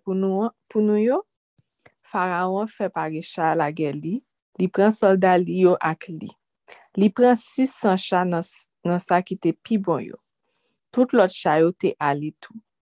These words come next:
Yo tout te gen sòlda ame sou yo. Senyè a te fèmen kè Farawon, wa Lejip la. Farawon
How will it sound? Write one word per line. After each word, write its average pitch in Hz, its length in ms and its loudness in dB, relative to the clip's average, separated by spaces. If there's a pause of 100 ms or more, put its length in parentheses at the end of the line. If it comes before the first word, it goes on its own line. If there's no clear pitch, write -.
(300)
Yo 196 160 6
tout 269 340 -2
te 214 140 4
gen 180 160 -2
sòlda 170 560 -2
ame 156 320 -6
sou - 240 -8
yo. 156 240 -6 (800)
Senyè 202 480 6
a 214 80 6
te 202 160 0
fèmen 190 400 0
kè 190 160 0
Farawon, 160 800 -2 (220)
wa 170 240 0
Lejip 165 560 -6
la. - 140 -8 (760)
Farawon 196 640 4